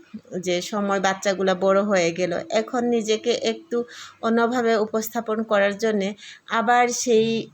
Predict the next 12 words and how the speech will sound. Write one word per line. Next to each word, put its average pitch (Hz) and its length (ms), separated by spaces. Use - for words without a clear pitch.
বিউটিফিকেশন 202 960
দো-, 190 320
দোকান 185 380
একটা, 180 320
বিউটি 190 320
পার্লার 190 380
একটা 190 260
চালু 196 300
করলাম। 214 360
সেখানেও 202 640
আমার 185 300
হাজব্যান্ডের 175 640